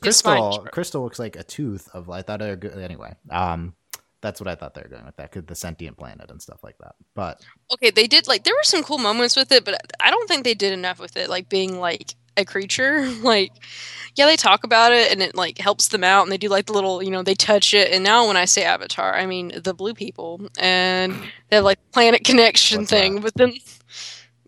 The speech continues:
Speaker 2: but that's, that's it.
Speaker 1: What's that? Uh, the blue people.
Speaker 2: Oh my God.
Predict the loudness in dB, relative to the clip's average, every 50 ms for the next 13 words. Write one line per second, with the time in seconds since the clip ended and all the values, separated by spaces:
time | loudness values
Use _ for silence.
0 | _ _ _ _ _ _ _ -6 0 4 4 4 4 4 0 -2 0 -2 -4 -4
1 | -4 -6 -6 -4 -4 -4 -6 -6 -10 _ -16 -16 -16 -16 -16 -14 -14 -14 -14 -16
2 | -20 _ _ _ _ _ _ _ _ -20 -20 -18 -18 -20 -20 -20 -18 -20 -18 -20
3 | -20 -20 _ -20 -20 -20 -20 _ _ _ _ _ _ _ _ _ _ _ _ _
4 | -8 -8 -6 -6 -6 -6 -6 -4 -4 -2 -2 -4 -4